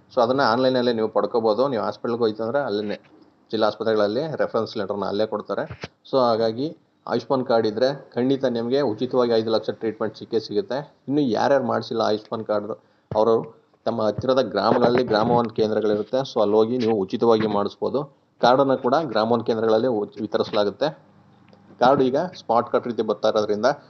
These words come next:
ಅದು ನಿಮ್ಮ ಪರ್ಮನೆಂಟ್ ಕಾರ್ಡ್ ಆಗಿರುತ್ತೆ. ಅದನ್ನ ಮತ್ತೆ ರಿನ್ಯೂವಲ್ ಮಾಡಿಸೋ ಅವಶ್ಯಕತೆ ಇಲ್ಲ. So ಇನ್ನು ಯಾರ್ಯಾರು ಮಾಡಿಸಿಲ್ಲ ಅವರು ಈ ಕೂಡಲೇ ಹೋಗಿ ಆಯುಷ್ಮಾನ್ ಕಾರ್ಡನ್ನು ಮಾಡಿಸ್ಕೊಳ್ಳಿ ಸ್ನೇಹಿತರೆ.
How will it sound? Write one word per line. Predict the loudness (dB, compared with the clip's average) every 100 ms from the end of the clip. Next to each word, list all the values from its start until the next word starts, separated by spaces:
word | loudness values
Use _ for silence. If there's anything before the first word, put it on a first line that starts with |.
| -14 -2
ಅದು | 0
ನಿಮ್ಮ | 2 0
ಪರ್ಮನೆಂಟ್ | 0 0 2 0 2
ಕಾರ್ಡ್ | 4 6
ಆಗಿರುತ್ತೆ. | 6 4 2 -2
ಅದನ್ನ | -2 -2 -2
ಮತ್ತೆ | -2 -2 -2
ರಿನ್ಯೂವಲ್ | 0 2 2
ಮಾಡಿಸೋ | 2 0 -2
ಅವಶ್ಯಕತೆ | -2 -2 -6 -4
ಇಲ್ಲ. | -4 -4 -8 _ _ _ -4
So | 0 2
ಇನ್ನು | 2
ಯಾರ್ಯಾರು | 4 4 2
ಮಾಡಿಸಿಲ್ಲ | 0 -2 0
ಅವರು | 2 2 0
ಈ | -4
ಕೂಡಲೇ | -2 0 2
ಹೋಗಿ | 0 0 -6 -10 -20 _ -4
ಆಯುಷ್ಮಾನ್ | -4 -2 -4
ಕಾರ್ಡನ್ನು | 0 0 0 -2 -4 -4
ಮಾಡಿಸ್ಕೊಳ್ಳಿ | -4 -2 -4
ಸ್ನೇಹಿತರೆ. | -2 -6 -6